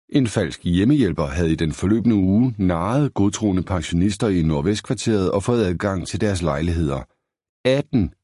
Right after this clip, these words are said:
anmeldelser er vi oppe på. Ejlstrup så bekymret på de to, han havde sat på sagen. En yngre kvinde gik tilsyneladende bare op i en tilfældig opgang og ringede på, præsenterede sig som hjemmehjælper og kunne,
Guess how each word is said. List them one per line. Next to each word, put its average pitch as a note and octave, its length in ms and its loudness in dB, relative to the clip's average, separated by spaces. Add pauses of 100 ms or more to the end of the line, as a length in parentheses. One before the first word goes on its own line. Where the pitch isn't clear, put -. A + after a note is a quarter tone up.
(100)
anmeldelser F#2 600 0
er F2+ 220 -2
vi E2+ 120 0
oppe C#2 220 -4
på. C#2 240 -6 (720)
Ejlstrup D3 460 -2
så C#3 180 2
bekymret B2+ 520 2
på A2+ 80 0
de G#2+ 120 2
to, G2+ 240 0
han G2 100 2
havde F2 160 2
sat E2+ 220 -4
på F2+ 80 -2
sagen. C#2+ 420 -2 (680)
En A#2 140 4
yngre F#2+ 320 2
kvinde G#2 300 2
gik G2 220 -2
tilsyneladende G2 640 0
bare F#2 260 0
op E2+ 160 -2
i G2+ 60 2
en E2 100 0
tilfældig G2+ 420 -2
opgang F#2+ 400 -2
og F2 120 -2
ringede D#2 240 -2
på, B2+ 360 -2 (440)
præsenterede C3 640 0
sig A#2+ 140 -4
som D2 320 -2
hjemmehjælper G2 920 0
og A2+ 180 -2
kunne, D3+ 360 2